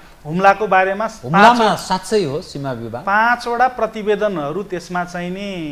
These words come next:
Speaker 1: गठन भएको छ अहिलेसम्म। पाँच, छवटा सरकारी टोली, गैर सरकारी टोली, त्यहीँको बासिन्दा नेता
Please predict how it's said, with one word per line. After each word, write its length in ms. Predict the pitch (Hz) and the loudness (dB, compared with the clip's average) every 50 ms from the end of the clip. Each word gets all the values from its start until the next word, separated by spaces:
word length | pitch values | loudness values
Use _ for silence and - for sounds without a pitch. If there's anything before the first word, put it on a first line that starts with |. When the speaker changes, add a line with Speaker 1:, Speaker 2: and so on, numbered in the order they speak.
| 143 139 135 135 131 131 - - - | -10 -12 -14 -18 -20 -20 -20 -20 -12
Speaker 1:
गठन 340 | 147 165 175 170 190 185 170 | -6 -4 -2 -2 -2 -4 -4
भएको 280 | 147 120 120 120 - 131 | -4 -6 -8 -8 -10 -14
छ 120 | 131 - | -14 -12
अहिलेसम्म। 460 | 139 135 156 156 156 147 151 143 143 143 147 | -12 -12 -12 -12 -12 -12 -12 -12 -10 -6 -4
पाँच, 200 | 170 180 180 - | -2 -2 -2 -4
छवटा 520 | 185 175 170 170 175 180 175 160 139 - - - | -6 -4 -4 -2 -2 -4 -4 -6 -10 -12 -10 -10
सरकारी 360 | 170 156 156 156 156 160 160 | -8 -6 -6 -6 -6 -8 -8
टोली, 360 | 147 160 156 156 160 175 180 | -10 -10 -10 -10 -8 -10 -8
गैर 220 | 156 156 160 160 | -8 -8 -8 -8
सरकारी 400 | 147 151 160 147 - 151 147 147 | -8 -10 -12 -8 -6 -6 -6 -6
टोली, 420 | 147 143 151 147 147 156 175 175 170 - - - - - - | -8 -10 -12 -10 -10 -8 -10 -10 -12 -16 -20 -20 -20 -12 -8
त्यहीँको 340 | 190 202 208 202 208 214 185 | -6 -4 -4 -4 -4 -4 -2
बासिन्दा 600 | 156 156 151 151 - 165 160 156 160 160 160 151 | -2 -2 -2 -4 -6 -10 -8 -8 -6 -8 -8 -10
नेता 400 | 147 147 151 147 151 156 151 156 | -10 -12 -12 -8 -8 -8 -8 -8